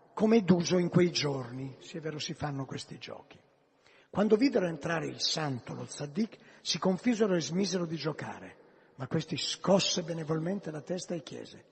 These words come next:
"Ma conoscete anche le leggi del gioco della dama?" E siccome essi non aprivano bocca per la vergogna, si rispose da sé: "Vi dirò io le leggi del gioco della dama. Primo, non è permesso fare due passi alla volta.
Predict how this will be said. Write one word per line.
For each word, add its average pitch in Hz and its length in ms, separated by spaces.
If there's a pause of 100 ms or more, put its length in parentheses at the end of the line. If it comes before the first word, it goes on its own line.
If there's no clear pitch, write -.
(560)
"Ma 175 120
conoscete 240 540
anche 254 240
le 220 100
leggi 220 260
del 196 140
gioco 226 280
della 202 220
dama?" 185 460 (680)
E - 80
siccome 208 380
essi 196 200
non 143 120
aprivano 147 400
bocca 135 260
per 123 160
la 135 80
vergogna, 196 560 (640)
si - 160
rispose 180 420
da 156 140
sé: - 260 (800)
"Vi 185 140
dirò 226 240
io 233 140
le 185 120
leggi 180 260
del 170 140
gioco 170 280
della 147 200
dama. - 320
Primo, 156 500 (520)
non 170 180
è 185 60
permesso 208 920
fare 175 220
due 170 200
passi 175 320
alla 160 140
volta. - 460